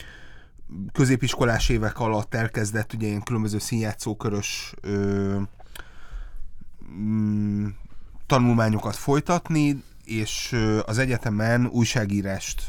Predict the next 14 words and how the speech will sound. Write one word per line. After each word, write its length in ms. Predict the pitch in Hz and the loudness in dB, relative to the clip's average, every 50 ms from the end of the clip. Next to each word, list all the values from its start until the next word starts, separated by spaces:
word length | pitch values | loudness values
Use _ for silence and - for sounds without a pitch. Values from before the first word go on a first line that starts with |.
| - - - | -6 -6 -4
tanult, 580 | - 120 117 135 156 180 196 208 202 - - - - - - - - - - - - - - - - - | -4 -2 0 0 2 2 2 2 0 -2 -8 -14 -18 -18 -18 -16 -16 -18 -18 -18 -18 -18 -18 -20 -10 -4
és 360 | 110 113 110 - - - - | -2 -2 -2 -2 -4 -4 -2
itt 160 | - 117 104 | -2 -4 -2
volt 300 | - 123 120 117 110 - | 2 4 4 4 4 4
egy 240 | 120 110 107 104 101 - - - - - | 0 0 0 0 -4 -8 -10 -12 -14 -4
közös 320 | - 123 113 107 107 - - | -2 0 0 0 0 -2 -4
pont, 320 | - - 120 117 117 - | -2 -2 0 0 0 -2
ugye, 300 | 117 104 107 107 107 107 104 - - - - - - - - - - - - - - - - - - - - - - - - - - - - | -2 0 0 0 0 0 -2 -6 -12 -20 -20 -20 -18 -18 -18 -18 -18 -18 -18 -16 -16 -16 -14 -16 -16 -18 -18 -18 -8 -8 -6 -6 -6 -6 -2
későbbi, 600 | - 113 104 - - 123 107 101 107 107 110 113 - - - - - - - | -2 0 0 0 0 0 0 2 2 2 0 0 -6 -12 -12 -12 -12 -10 -6
ö, 520 | - 104 101 101 104 104 104 104 104 104 104 104 104 - - - - - - - - - - - - - - - - - - - | -2 0 2 2 4 4 2 2 2 2 0 -2 -4 -6 -12 -14 -16 -18 -20 -20 -20 -20 -20 -20 -20 -20 -20 -20 -20 -18 -16 -4
társával, 580 | - 120 120 117 110 - - 135 110 107 110 113 | 2 4 4 4 4 2 2 2 2 4 2 2
ugye 360 | 110 107 110 107 107 107 104 | 2 2 2 2 0 0 0
George 300 | 107 104 113 110 104 - - | 0 0 0 0 0 -2 -4
Clooney-val 960 | - 113 110 107 104 104 101 98 104 104 107 107 107 110 110 107 107 110 | -2 0 0 2 2 2 2 2 2 2 2 2 2 2 2 0 -2 -4